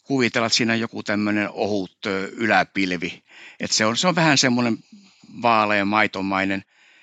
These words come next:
Ja, ja sitä sillä, sillä tavalla se kuitenkin kyllä se pilvestä erottuu, että se ei, se ei ole sillä tavalla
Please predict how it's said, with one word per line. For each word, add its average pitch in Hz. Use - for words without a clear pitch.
Ja, 98
ja -
sitä -
sillä, 147
sillä 160
tavalla 127
se 123
kuitenkin 123
kyllä 120
se 117
pilvestä 113
erottuu, 98
että 95
se 101
ei, 95
se -
ei 101
ole 98
sillä 110
tavalla 90